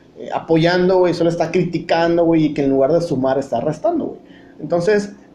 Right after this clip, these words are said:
a, a mí en lo personal me costó mucho pasar esa barrera de decir, "Güey, lo que yo aporte, neta, neta,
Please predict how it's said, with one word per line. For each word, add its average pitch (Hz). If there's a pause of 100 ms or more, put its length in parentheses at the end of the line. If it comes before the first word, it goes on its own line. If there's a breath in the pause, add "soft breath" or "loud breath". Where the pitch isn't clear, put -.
a, 151
a 160
mí 190
en 262
lo 269
personal 160
me 202
costó 165
mucho 196
pasar 147
esa 160
barrera 139
de 131
decir, 147 (100)
"Güey, 147 (180)
lo 127
que 123
yo 127
aporte, 147
neta, 139
neta, 139